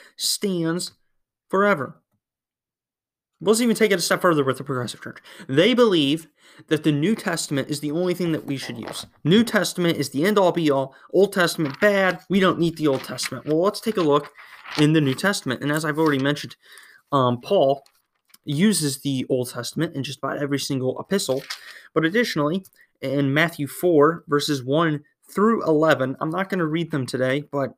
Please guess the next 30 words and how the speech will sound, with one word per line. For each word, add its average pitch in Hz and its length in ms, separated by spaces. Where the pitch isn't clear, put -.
I, 127 220
I 139 60
highly 165 320
encourage 139 280
you 151 100
to 139 60
look 135 220
at 127 60
them. 139 160
Matthew 151 340
four, 147 540
verses 139 340
one 147 100
through 170 180
eleven, 156 340
Satan 185 460
is 156 200
tempting 190 640
Jesus 170 600
in 180 140
the 208 80
wilderness. 151 600
And 165 180
what, 220 380
what 226 240
does 254 200
Jesus 208 640
use 165 360
to - 120
retort 185 580